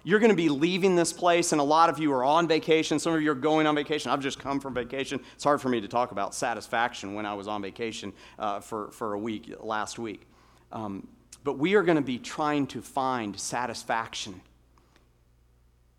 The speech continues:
in recreation, in food, in drink.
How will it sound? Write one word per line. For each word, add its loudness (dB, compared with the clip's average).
in -6
recreation, -6
in -14
food, -8
in -8
drink. -10